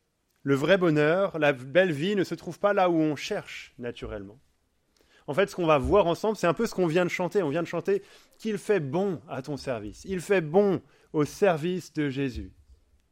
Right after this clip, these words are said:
Il y a le bonheur, il y a la joie. C'est là que se trouve la belle vie. Et c'est ça que Jésus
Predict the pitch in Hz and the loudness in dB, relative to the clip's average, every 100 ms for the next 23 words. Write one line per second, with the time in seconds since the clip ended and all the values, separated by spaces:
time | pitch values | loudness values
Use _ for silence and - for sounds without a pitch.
0 | _ - 160 160 156 180 185 160 139 156 | _ -2 0 2 2 0 2 2 2 2
1 | 156 117 147 135 - _ _ 165 175 196 | 2 0 -4 -4 -6 _ _ -4 -2 -2
2 | 175 156 156 - 147 123 - _ _ _ | -2 -6 -8 -6 -6 -6 -12 _ _ _
3 | _ 120 113 107 120 110 92 - _ _ | _ -8 -6 -4 -4 -6 -12 -18 _ _
4 | _ _ - 120 120 123 107 107 110 113 | _ _ -14 -10 -4 -4 -2 -4 -2 -4
5 | 101 95 | -4 -12